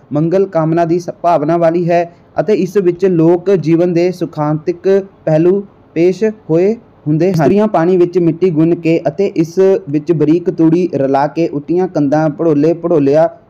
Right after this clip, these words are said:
ਜਾ ਹਾਰਿਆ ਆਦਿ ਤੇ ਉਬਰਬੇ ਚਿੱਤਰ ਬਣਾਉਂਦੀਆਂ ਸਨ। ਪੰਜਾਬ ਵਿੱਚ ਫੁਲਕਾਰੀ ਦੀ ਕਢਾਈ ਦੀ ਲੋਕ ਕਲਾ ਦੀਆਂ ਸਿਰਜਕ ਵੀ ਇਸਤਰੀਆਂ ਹਨ। ਇਸਤਰੀਆਂ ਬੜੇ ਰੀਝ ਨਾਲ ਫੁਲਕਾਰੀ ਕੱਢਦੀਆਂ ਹਨ। ਇਸਤਰੀਆਂ ਪੰਜਾਬ ਦੀਆਂ ਕਈ ਹੋਰ ਲੋਕ ਕਲਾਵਾਂ ਦੀ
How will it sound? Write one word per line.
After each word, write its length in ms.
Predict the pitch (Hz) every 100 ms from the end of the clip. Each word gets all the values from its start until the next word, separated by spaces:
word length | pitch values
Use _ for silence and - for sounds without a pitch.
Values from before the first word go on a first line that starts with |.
| 123
ਜਾ 240 | 135 156
ਹਾਰਿਆ 340 | 165 151 156 170
ਆਦਿ 380 | - 143 151
ਤੇ 220 | 160 160 170
ਉਬਰਬੇ 520 | 143 147 - 170 180 - _ -
ਚਿੱਤਰ 280 | 156 - 175
ਬਣਾਉਂਦੀਆਂ 460 | 175 160 135 160
ਸਨ। 300 | 170 165 165
ਪੰਜਾਬ 500 | 175 170 147 139 156
ਵਿੱਚ 260 | 170 160 170
ਫੁਲਕਾਰੀ 520 | 175 156 151 139 151
ਦੀ 120 | 160
ਕਢਾਈ 360 | 165 180 156 143
ਦੀ 140 | 143
ਲੋਕ 340 | 165 147 156 160
ਕਲਾ 300 | - 147 147
ਦੀਆਂ 260 | 143 156
ਸਿਰਜਕ 600 | 160 147 131 160 160 175 175 - -
ਵੀ 100 | 151
ਇਸਤਰੀਆਂ 380 | 160 160 156 170
ਹਨ। 200 | 170 170
ਇਸਤਰੀਆਂ 440 | 151 151 156 175
ਬੜੇ 460 | 165 143 160 185 185 - -
ਰੀਝ 360 | 139 160 180
ਨਾਲ 400 | 185 160 147 165 165 - -
ਫੁਲਕਾਰੀ 520 | 156 156 143 165 190 -
ਕੱਢਦੀਆਂ 480 | 131 143 156 175
ਹਨ। 260 | 165 165 170
ਇਸਤਰੀਆਂ 600 | 175 - 151 160 160 175
ਪੰਜਾਬ 540 | 175 160 135 135 156 165
ਦੀਆਂ 360 | 151 160 165 165 - _ -
ਕਈ 220 | 165 190
ਹੋਰ 340 | 151 151 185 -
ਲੋਕ 260 | 151 170 170
ਕਲਾਵਾਂ 540 | 170 147 151 175 -
ਦੀ 320 | 139 170 196